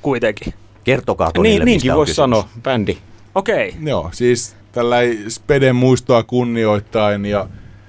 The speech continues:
Speaker 4: silloin kun Spede oli vielä elossakin, niin se hänen töitään kunnioittain tehtiin tämmöistä punk-musiikkia. Kappaleet kertovat, ö, ovat saaneet niin kuin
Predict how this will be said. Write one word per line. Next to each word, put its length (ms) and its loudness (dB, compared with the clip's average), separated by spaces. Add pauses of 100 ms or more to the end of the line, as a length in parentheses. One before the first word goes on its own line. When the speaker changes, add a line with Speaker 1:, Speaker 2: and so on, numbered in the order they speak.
Speaker 4:
silloin 260 2
kun 100 0
Spede 320 4
oli 140 4
vielä 200 4
elossakin, 560 2
niin 140 -2
se 140 2
hänen 340 2 (260)
töitään 520 2 (160)
kunnioittain 800 2
tehtiin 500 2
tämmöistä 460 -2
punk-musiikkia. 1120 0 (540)
Kappaleet 520 2
kertovat, 680 2
ö, 320 6
ovat 320 4
saaneet 480 0
niin 140 -2
kuin 260 -4